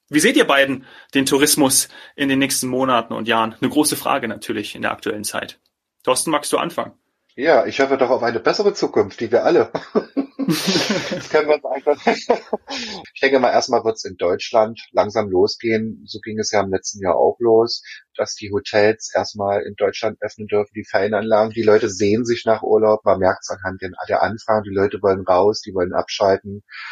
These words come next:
Speaker 2: Man kann nur hoffen, dass es wirklich Schritt für Schritt jetzt langsam losgeht, äh, dass die, die Inzidenzwerte, die Zahlen zurückgehen, dass die Reisewarnungen langsam systematisch aufgehoben werden,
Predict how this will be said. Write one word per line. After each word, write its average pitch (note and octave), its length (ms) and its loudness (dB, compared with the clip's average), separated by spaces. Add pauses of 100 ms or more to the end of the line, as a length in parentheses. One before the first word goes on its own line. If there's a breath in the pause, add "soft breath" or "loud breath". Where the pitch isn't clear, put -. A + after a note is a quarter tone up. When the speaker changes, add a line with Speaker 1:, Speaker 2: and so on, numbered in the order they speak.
(400 loud breath)
Speaker 2:
Man A2 160 0
kann A#2+ 180 0
nur A2+ 140 4
hoffen, A#2+ 340 0
dass A2 180 -2
es - 140 -10
wirklich A2 260 -4
Schritt - 280 -6
für A2 120 -8
Schritt - 300 -4
jetzt - 220 -6
langsam F#2+ 420 -4
losgeht, C#3 880 0
äh, A2+ 480 2
dass G#2+ 140 -10
die, - 220 -10
die - 120 -14
Inzidenzwerte, A2+ 1300 2
die A#2 80 -18
Zahlen A#2 380 2
zurückgehen, A2+ 760 -6 (100)
dass - 120 -6
die B2 100 0
Reisewarnungen B2 840 2
langsam A#2 600 0
systematisch G#2+ 840 -4
aufgehoben A#2 760 0
werden, G#2+ 500 -2